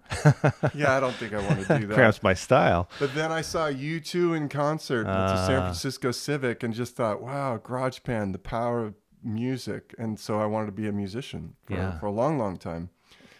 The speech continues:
Speaker 2: And, um,
Speaker 1: And were. You were. You,
Speaker 2: and I,
Speaker 1: and
Speaker 2: I,
Speaker 1: are.
Speaker 2: I was, and I, and I still do play music
Speaker 1: Yeah.
Speaker 2: avocationally.
Speaker 1: Yeah.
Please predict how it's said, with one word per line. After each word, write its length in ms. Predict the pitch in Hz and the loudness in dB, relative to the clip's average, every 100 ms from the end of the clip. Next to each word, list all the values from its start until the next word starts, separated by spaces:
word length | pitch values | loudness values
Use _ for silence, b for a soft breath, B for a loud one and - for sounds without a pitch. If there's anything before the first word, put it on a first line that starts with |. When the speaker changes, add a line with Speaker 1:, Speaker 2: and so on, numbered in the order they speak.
| b | b
Speaker 2:
And, 680 | - 117 117 117 117 113 113 | -4 0 0 2 0 0 -2
um, 400 | 120 110 110 110 | 0 0 0 2
Speaker 1:
And 180 | 117 120 | 4 6
were. 340 | 180 240 82 107 | 8 8 4 0
You 180 | 127 | 2
were. 240 | 147 240 - | 4 4 4
You, 80 | 127 | 4
Speaker 2:
and 60 | 139 | 6
I, 60 | 160 | 8
Speaker 1:
and 120 | 160 | 8
Speaker 2:
I, 120 | 165 | 10
Speaker 1:
are. 200 | 165 85 | 10 8
Speaker 2:
I 100 | 147 | 4
was, 520 | 160 160 143 165 151 | 4 6 6 4 0
and 140 | 139 131 | -2 0
I, 180 | 127 135 | 0 0
and 140 | 123 | 0
I 60 | 120 | 0
still 260 | - 147 123 | 0 -2 -2
do 280 | 87 113 | 0 -2
play 260 | 127 - 113 | 0 0 0
music 380 | 104 104 101 92 | 0 -2 -2 -2
Speaker 1:
Yeah. 180 | 101 113 | -2 -2
Speaker 2:
avocationally. 840 | 110 92 95 92 - 92 92 107 | -2 -4 -6 -8 -8 -8 -6 -6
Speaker 1:
Yeah. 320 | 107 113 95 | -4 -4 -4